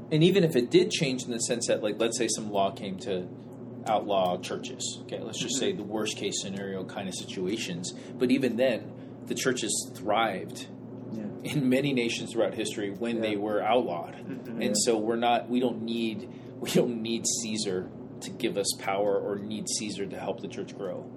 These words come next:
Speaker 3: That's
Speaker 2: Yes.
Speaker 3: right.
Speaker 1: In fact, more Caesar actually makes the church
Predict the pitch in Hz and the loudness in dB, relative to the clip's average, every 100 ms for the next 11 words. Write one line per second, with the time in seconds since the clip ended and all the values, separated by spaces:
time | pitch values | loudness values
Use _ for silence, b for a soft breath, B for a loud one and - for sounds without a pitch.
0 | - - - - 87 87 - - 123 120 | -10 -10 -6 -4 -4 -4 -10 -8 -2 2
1 | 110 - - 127 123 127 123 123 - 117 | 2 0 -10 -6 4 6 6 4 2 0
2 | 107 101 101 110 101 101 95 - 92 - | 2 0 0 -2 -4 -4 -4 -4 -6 -4
3 | 104 - - | -4 -2 -6